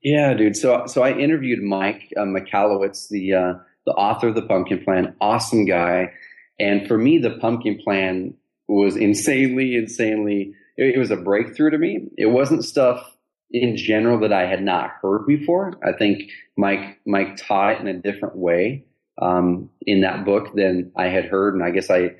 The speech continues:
the way he wrote it, I needed to hear it at that time.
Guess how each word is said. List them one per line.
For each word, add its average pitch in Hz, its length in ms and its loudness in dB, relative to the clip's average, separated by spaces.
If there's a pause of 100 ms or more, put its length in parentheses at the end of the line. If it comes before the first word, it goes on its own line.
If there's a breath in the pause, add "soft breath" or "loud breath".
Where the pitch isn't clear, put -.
(180 loud breath)
the 110 60 0
way 120 120 4
he 117 120 2
wrote 104 260 2
it, 113 80 2
I 92 100 -2
needed 101 400 -2
to 95 100 -4
hear 90 200 2
it 98 60 2
at 110 100 -2
that 113 200 2
time. 117 300 -2